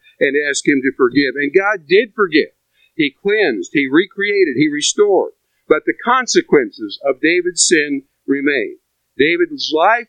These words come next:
and his influence were never the same again because the deed was done. And through the death of his baby, David may have learned a lesson that each of us need to learn.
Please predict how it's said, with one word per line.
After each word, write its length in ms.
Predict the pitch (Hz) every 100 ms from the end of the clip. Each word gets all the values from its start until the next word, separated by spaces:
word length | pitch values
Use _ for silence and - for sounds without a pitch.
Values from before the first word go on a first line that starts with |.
| -
and 160 | 143
his 180 | 135 120
influence 640 | 165 220 214 214 214 208 180
were 140 | 180
never 280 | 185 175 170
the 120 | 170
same 400 | - 160 156 147
again 420 | 131 131 147 110
because 480 | 107 - 147 135 - _ _
the 120 | 135 123
deed 320 | 147 156 139
was 200 | 139 131
done. 420 | 147 143 98 64 _ _
And 200 | - 131
through 140 | - 165
the 120 | 147
death 240 | 165 170
of 80 | -
his 200 | 160 147
baby, 500 | 135 160 156 151 151 _ _ -
David 320 | 151 165 147
may 260 | 135 160 151
have 160 | 147
learned 260 | 135 160 151
a 60 | 139
lesson 420 | 156 160 - 147
that 160 | 151 -
each 320 | 170 196 -
of 120 | 143
us 340 | 127 117 - -
need 260 | 135 185 175
to 100 | 156
learn. 320 | 127 117 69